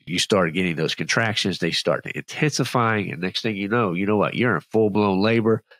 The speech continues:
and that stuff. At that point, once you've been in full-blown labor and you, and you've been with, uh,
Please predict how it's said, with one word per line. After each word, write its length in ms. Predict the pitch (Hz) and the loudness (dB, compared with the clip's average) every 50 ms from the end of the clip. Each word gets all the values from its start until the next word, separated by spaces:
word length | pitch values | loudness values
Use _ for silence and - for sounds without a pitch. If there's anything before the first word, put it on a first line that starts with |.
| _ _ _ - | _ _ _ -8
and 100 | 76 87 | -4 -2
that 160 | 104 117 117 | -2 -2 -2
stuff. 320 | - - 123 117 113 - | 0 0 0 0 0 0
At 80 | 98 80 | -2 -2
that 200 | 113 120 - - | 0 -2 -2 -2
point, 300 | - 123 120 117 - - | 0 0 2 0 0 -2
once 200 | 101 104 - - | -6 -6 -4 -4
you've 120 | 123 110 | -4 0
been 140 | 113 117 113 | 0 0 0
in 80 | 110 107 | 0 0
full-blown 480 | - - 113 110 107 110 110 104 101 | 0 2 2 2 2 2 2 2 4
labor 300 | 107 107 113 110 110 107 | 4 2 2 2 2 0
and 100 | 95 76 82 | -2 -2 -4
you, 100 | 92 - | -6 -6
and 120 | - 82 82 | -6 -6 -4
you've 220 | 90 98 95 - | -4 -6 -4 -2
been 200 | 104 104 107 104 | -2 0 0 2
with, 200 | 101 104 98 - _ _ _ _ _ _ - | 2 0 0 -2 _ _ _ _ _ _ -10
uh, 280 | 92 90 82 87 92 | -4 -2 0 0 -2